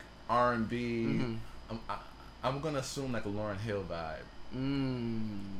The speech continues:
Speaker 1: That's what I, that's what I'm gonna assume. It's gonna get, like, a very Lauryn Hill,
Speaker 2: Mm.
Speaker 1: uh,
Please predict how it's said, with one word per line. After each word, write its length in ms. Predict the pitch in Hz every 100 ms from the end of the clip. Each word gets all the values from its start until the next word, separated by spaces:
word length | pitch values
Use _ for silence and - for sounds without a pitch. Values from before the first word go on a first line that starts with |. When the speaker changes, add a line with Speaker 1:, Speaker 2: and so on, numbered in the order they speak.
| 95 -
Speaker 1:
That's 140 | 110
what 100 | 107
I, 200 | 104 92 87
that's 120 | -
what 100 | 104
I'm 100 | 101
gonna 140 | 95
assume. 340 | 95 - 98 90
It's 80 | -
gonna 180 | 101 98
get, 180 | 87 90
like, 120 | 90
a 40 |
very 340 | 87 92 87 87
Lauryn 360 | 90 92 87
Hill, 440 | 92 87 87 82 127
Speaker 2:
Mm. 400 | 123 117 107 98 90 87 - -
Speaker 1:
uh, 340 | 87 85 85